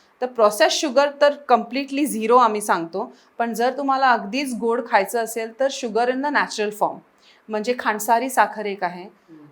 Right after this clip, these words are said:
Speaker 1: खजूर एक आहे, गूळ आहे, तर this can be used as a sweetener.
Speaker 2: So भारतामध्ये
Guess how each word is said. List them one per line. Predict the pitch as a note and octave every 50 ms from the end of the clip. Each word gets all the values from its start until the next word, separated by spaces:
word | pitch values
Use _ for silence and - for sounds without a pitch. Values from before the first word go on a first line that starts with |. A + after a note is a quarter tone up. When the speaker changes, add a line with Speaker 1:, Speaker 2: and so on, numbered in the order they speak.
| _ _
Speaker 1:
खजूर | - A#3+ A3 G3+ G#3+ C4 C4+ C4+
एक | B3+ A#3+ B3 B3+
आहे, | B3 A3+ F#3 F3+ F#3+ - - _ _ _ _ _ _ _ -
गूळ | F#3 - A3 A#3+ C4 D4+
आहे, | C4 G#3 G3 F#3 E3+ F3 A3 B3 A#3+ - -
तर |
this | G#3+ G3 A3 A3+ A3+ - A#3
can | A3
be | G#3 G3 G#3
used | G3 F#3 F#3 F3+ E3+
as | F3+ E3
a | E3 F#3+ F#3 -
sweetener. | - D#3 D3+ - - - - _ _ - _ - -
Speaker 2:
So | F#3+
भारतामध्ये | D#3+ D3 C3 C3 C3 C3 - - F#3 F#3 F#3 F#3 E3+ D#3 E3+ F#3 F#3+ G3+ A#3 B3